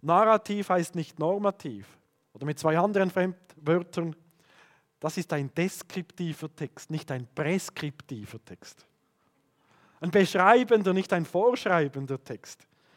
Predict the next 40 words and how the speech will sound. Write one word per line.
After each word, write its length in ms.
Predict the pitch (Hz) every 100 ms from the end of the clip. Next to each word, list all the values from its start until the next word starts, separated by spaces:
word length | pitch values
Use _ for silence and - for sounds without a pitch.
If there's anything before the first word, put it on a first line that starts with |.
| _ - _ -
Oft, 260 | 185 -
das 200 | 185 - _ -
könnt 200 | 175 170
ihr 60 |
euch 120 | 165 139
mitnehmen, 500 | 180 170 160 151 143
allgemein 420 | 160 160 156 139
für 140 | 143
die 120 | 139
Bibellese 680 | 131 135 131 127 107 95 107
so. 180 | - 95 _ _ _ _ _ _ _ 170 139 -
Was 220 | 233 269
wir 140 | 277
aber 140 | 247 220
dann 180 | 214 -
tun 260 | 226 294
müssen, 300 | 285 - 226
wenn 160 | 214 208
wir 100 | 196
solche 380 | 208 202 190 -
Texte 400 | 226 - 247 202
haben, 280 | 220 220
ist 180 | 190 -
zu 100 | 190
schauen, 400 | 147 180 226 202 - - - 143
ja, 180 | 190 214
welche 300 | 220 208 185
Frucht 360 | 196 285 -
entsteht 460 | 277 262 247 220 214
denn 100 | 196
aus 160 | 180 -
diesem 320 | 185 180 160
Handeln? 520 | 156 127 113 104 92 _ _ _ _ _ _ _
Sehen 260 | - 226 247
wir 160 | 226
etwas, 420 | 220 220 214 - 180
wie 140 | 190
Gott 340 | - 214 262 -
das 180 | 202 -
beurteilt? 800 | 202 185 175 160 120 110 -